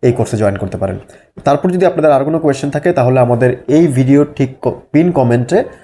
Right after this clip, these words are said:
আমাদের তিনটা অফিসেরই নাম্বার দেওয়া আছে, অর্থাৎ আমাদের অনলাইন,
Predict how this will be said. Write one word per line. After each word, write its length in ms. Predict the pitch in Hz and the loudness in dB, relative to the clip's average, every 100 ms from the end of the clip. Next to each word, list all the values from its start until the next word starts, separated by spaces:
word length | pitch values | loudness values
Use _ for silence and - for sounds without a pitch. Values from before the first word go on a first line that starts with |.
| _ | _
আমাদের 300 | - 113 117 123 | -2 0 0 0
তিনটা 280 | 151 160 165 | 0 0 2
অফিসেরই 360 | 156 156 156 151 | -2 -2 -4 0
নাম্বার 300 | 139 139 135 | 0 0 0
দেওয়া 160 | 143 | 2
আছে, 200 | 139 - | 0 0
অর্থাৎ 300 | 185 120 117 | -2 0 -2
আমাদের 280 | 110 113 113 | -2 -2 -2
অনলাইন, 520 | - 117 127 135 143 | 0 2 2 2 0